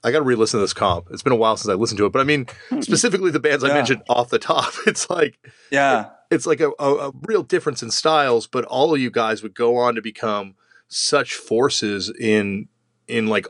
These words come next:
Speaker 1: all underground music.
Speaker 2: Yeah, I mean, yeah, it was kind of, like, at that time, maybe not ninety-three, but, uh, like, spring ninety-four, you can really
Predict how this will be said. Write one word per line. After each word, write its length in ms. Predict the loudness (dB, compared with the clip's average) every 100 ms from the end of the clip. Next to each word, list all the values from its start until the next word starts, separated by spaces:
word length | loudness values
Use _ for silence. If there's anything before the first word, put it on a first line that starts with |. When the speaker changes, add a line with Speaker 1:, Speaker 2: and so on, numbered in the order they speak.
| -2
Speaker 1:
all 420 | 2 2 0 -2
underground 460 | -2 0 -2 -2 -2
music. 340 | -2 -4 -10 _ _ _ _ _ _ _ _ _ _ _ _ _ _ -20 _ _ -6
Speaker 2:
Yeah, 360 | -2 0 -2 -4 -8
I 60 | -6
mean, 240 | -6 -8 -10 -10 -2
yeah, 200 | 2 2
it 320 | 0 -8 -6
was 280 | 2 2 0 -8 -14 -4
kind 220 | 0 0
of, 60 | -4 -8 -10 _ _ _ -20 -20 _ _ _ _ _ _ _ _ -14
like, 160 | -8 -2
at 160 | 2
that 180 | 2 0
time, 680 | -2 -2 0 0 0 -6 -14 -18 -8
maybe 280 | -2 0 2
not 100 | 2
ninety-three, 500 | 2 2 0 0 0
but, 200 | 2 0 -2 -10
uh, 80 | -14 -14 -4
like, 260 | -4 -4
spring 400 | -8 -6 -2 0
ninety-four, 440 | 0 0 0 0 -2
you 60 |
can 180 | 0 -2
really 480 | 0 0 0 -2 -4